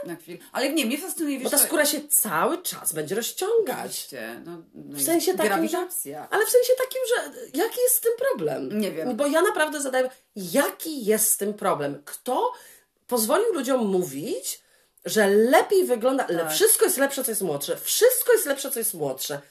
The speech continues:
Speaker 2: Ja w ogóle tak nie uważam.
Speaker 1: Ja też tak nie
Speaker 2: Ja
Speaker 1: uważam.
Speaker 2: w ogóle tak nie uważam. Ja uważam, że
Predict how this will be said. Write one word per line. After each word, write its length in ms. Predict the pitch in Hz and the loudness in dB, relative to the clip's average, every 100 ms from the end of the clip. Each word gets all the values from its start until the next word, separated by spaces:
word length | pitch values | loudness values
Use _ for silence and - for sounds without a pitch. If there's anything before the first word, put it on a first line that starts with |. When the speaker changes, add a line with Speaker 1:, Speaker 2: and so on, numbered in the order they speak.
| - | -10
Speaker 2:
Ja 120 | 190 | -8
w 60 | 208 | -6
ogóle 180 | 285 294 | -8 -8
tak 180 | 214 | -6
nie 80 | 156 | -6
uważam. 340 | 139 131 120 127 | -6 -8 -8 -8
Speaker 1:
Ja 60 | |
też 80 | 135 | -10
tak 160 | 147 135 | -12 -14
nie 60 | |
Speaker 2:
Ja 40 | 135 | 0
Speaker 1:
uważam. 220 | 233 175 | 2 4
Speaker 2:
w 40 | 330 | 4
ogóle 240 | 403 320 | 6 4
tak 180 | 135 - | 2 -6
nie 140 | 131 | -6
uważam. 340 | 131 135 151 180 | -4 -6 -2 2
Ja 120 | 214 | 2
uważam, 320 | 220 233 233 | 0 0 0
że 200 | 208 220 | 0 -2